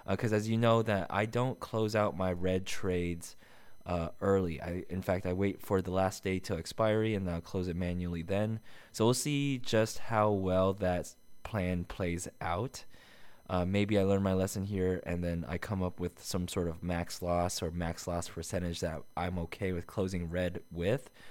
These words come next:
But for now, I think I'm gonna let these two be the example of, uh, me closing out a red position on the last day. Because, of course, time is always in my favor, so I'm just a little bit more incentivized to hold on. But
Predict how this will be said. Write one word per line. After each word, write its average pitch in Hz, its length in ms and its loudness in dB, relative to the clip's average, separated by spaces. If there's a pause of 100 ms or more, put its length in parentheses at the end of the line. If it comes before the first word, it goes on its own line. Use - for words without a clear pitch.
(220)
But 95 140 2
for 90 160 0
now, 120 480 4
I 104 60 0
think 120 180 0
I'm 107 120 4
gonna 101 100 4
let 98 200 0
these 95 180 0
two 95 220 -4
be 90 140 -4
the 87 120 0
example 85 640 -2 (360)
of, 87 300 -2
uh, 80 240 -2 (120)
me 98 480 0 (100)
closing 95 520 0
out 90 260 0
a 90 60 0
red 90 300 0
position 90 420 -2
on 85 160 -6
the 82 100 -10
last 85 600 -8
day. 76 260 -6
Because, 95 320 -6 (260)
of 101 80 -12
course, 120 280 2
time 127 260 -2
is 123 140 0
always 117 460 2
in 107 220 -2
my 101 160 4
favor, 98 400 0
so 87 380 -2 (140)
I'm 90 160 -2
just 90 160 -4
a - 20 -6
little 104 220 0
bit 101 100 0
more 95 160 2
incentivized 87 480 0
to 87 80 -4
hold 90 220 -2
on. 123 300 2 (360)
But 156 300 2